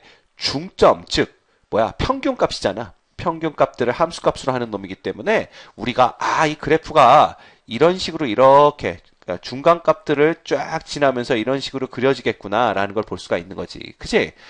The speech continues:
이게 왜 이렇게 삐뚤삐뚤할까요? 다시 그려볼까? 예, 이런 식으로 이렇게 우리가 그릴 수가 있다라는 겁니다. 자, 그럼 봐. 우리가 이제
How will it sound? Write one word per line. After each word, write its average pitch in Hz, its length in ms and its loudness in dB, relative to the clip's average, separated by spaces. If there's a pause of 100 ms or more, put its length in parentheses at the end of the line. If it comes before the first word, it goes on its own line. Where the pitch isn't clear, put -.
(220)
이게 110 160 -12
왜 139 100 -10
이렇게 - 180 -8
삐뚤삐뚤할까요? 110 840 -2
다시 101 200 -10
그려볼까? 147 600 2
예, - 40 -6
이런 101 320 -4
식으로 101 240 -8
이렇게 120 680 2
우리가 101 280 -2
그릴 101 200 -8
수가 - 180 -4
있다라는 90 400 -4
겁니다. 82 540 -14 (500)
자, 151 160 4
그럼 185 220 4
봐. 110 460 2 (480)
우리가 180 220 2
이제 185 180 2